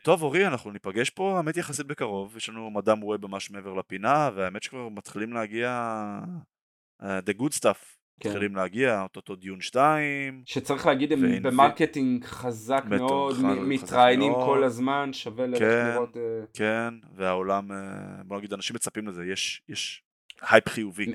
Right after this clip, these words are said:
Speaker 2: המרא-,
Speaker 1: סרט.
Speaker 2: צריך להגיד, המראיינים שמראי-, אני רואה, רואה ראיונות עם הקאסט וזה, אז המראיינים שמראיינים את ה-, את הקאסט, שוב, הם, הם, הם מאוד, אה, אה,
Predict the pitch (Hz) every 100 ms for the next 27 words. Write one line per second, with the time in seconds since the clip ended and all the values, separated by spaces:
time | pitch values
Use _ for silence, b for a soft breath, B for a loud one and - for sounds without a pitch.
0 | - 143 135 120 123 117 110 135 135 160
1 | 131 151 143 120 104 110 117 156 151 131
2 | 107 107 107 107 107 104 98 110 113 113
3 | 104 107 110 98 - - - - 95 95
4 | 123 120 120 b _ - 98 95 95 92
5 | 101 123 120 117 98 98 107 120 117 98
6 | 90 90 87 85 - 90 - 87 87 -
7 | 143 - 208 135 127 123 110 127 127 127
8 | 131 147 156 139 131 123 120 120 117 117
9 | 113 113 110 110 90 110 107